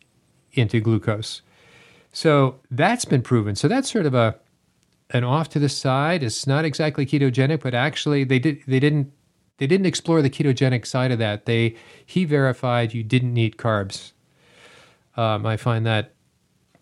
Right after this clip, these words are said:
uh, potentially mind-blowing. And I wanted to inject here a little reality on the current situation in the Arctic. And it's, uh, I don't mean to be political in any way, but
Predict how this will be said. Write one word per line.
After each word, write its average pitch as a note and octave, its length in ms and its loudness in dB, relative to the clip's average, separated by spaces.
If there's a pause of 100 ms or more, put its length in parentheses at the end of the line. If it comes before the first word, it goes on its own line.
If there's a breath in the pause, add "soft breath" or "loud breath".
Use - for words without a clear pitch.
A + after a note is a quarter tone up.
(380)
uh, A2+ 380 0
potentially A#2 720 2
mind-blowing. A2+ 580 0 (580 loud breath)
And C#3+ 360 2 (140)
I C#3+ 80 2
wanted F#3 320 2
to D3 140 4
inject C3+ 500 2
here G#2+ 180 0
a G#2+ 60 -2
little A2+ 380 0 (120)
reality A#2+ 560 0
on G#2+ 100 0
the G#2 80 -4
current A#2 300 0
situation A2+ 580 0
in G#2+ 80 0
the G#2+ 140 -4
Arctic. C3+ 400 0
And G#2 100 2
it's, - 320 -6 (600 loud breath)
uh, A2+ 60 -2
I G#2+ 180 -2
don't A#2+ 140 0
mean A#2 120 4
to A2+ 80 0
be A2+ 100 0
political D#3 460 0
in A2 120 2
any G#2+ 160 0
way, A2 200 -2
but A2 220 0